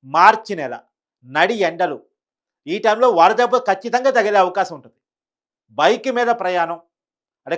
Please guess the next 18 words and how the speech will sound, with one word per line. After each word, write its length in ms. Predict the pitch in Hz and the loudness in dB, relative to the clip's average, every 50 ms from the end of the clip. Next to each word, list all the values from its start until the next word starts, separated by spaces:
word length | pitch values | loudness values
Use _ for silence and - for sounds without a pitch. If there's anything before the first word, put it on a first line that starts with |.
| - - | -4 0
కారు 300 | 160 147 165 196 220 226 | 2 6 8 8 8 6
అంటే 280 | 208 180 - - 233 247 247 | 4 0 -2 -2 0 0 0
లోపల 280 | 220 196 190 190 196 180 | 2 0 0 0 -2 -4
ఏసీ 300 | 156 165 185 190 - 226 214 | -4 -4 -6 -6 -8 -10 -12
ఉంటుంది 300 | 190 175 - 185 170 165 | -12 -10 -10 -10 -10 -6
కాబట్టి 440 | - 156 143 143 151 147 - 165 165 - _ _ _ _ _ _ - | -4 -4 -4 -2 -6 -8 -10 -12 -12 -12 _ _ _ _ _ _ -4
సేఫ్గా 400 | - 233 262 277 277 285 262 262 247 | 2 6 6 6 6 4 2 2 2
వెళ్ళగలిగే 420 | 226 214 214 208 202 190 190 190 - | 2 0 0 0 -2 -4 -4 -4 -6
పరిస్థితి 240 | 180 - - - 147 | -8 -8 -10 -14 -20
ఉంటుంది. 180 | 131 113 _ _ _ _ _ _ _ _ _ - | -20 _ _ _ _ _ _ _ _ _ _ 0
కానీ 180 | 190 220 226 202 - 156 | 0 0 0 0 2 2
బైక్ 280 | 170 202 254 254 254 254 226 | 2 2 2 0 -4 -4 -4
మీద 160 | 226 233 247 240 202 | -2 -2 -2 -2 -2
ఎండ 220 | 180 190 214 220 220 202 180 - - _ _ _ _ _ _ _ _ _ | -2 -4 0 2 2 2 2 2 -4 _ _ _ _ _ _ _ _ _
హెల్మెట్ 300 | 170 175 175 214 226 220 - | -6 -6 -4 -4 -6 -6 -6
పెట్టుకున్నప్పుడు 480 | 208 196 - - 185 185 180 180 180 | -8 -10 -8 -8 -8 -8 -6 -8 -6
కూడా 160 | 170 220 226 202 | -6 -6 -6 -2
డైరెక్ట్గా 500 | 175 185 202 214 214 - 180 196 190 | -2 -2 -2 -2 -6 -8 -4 -2 -2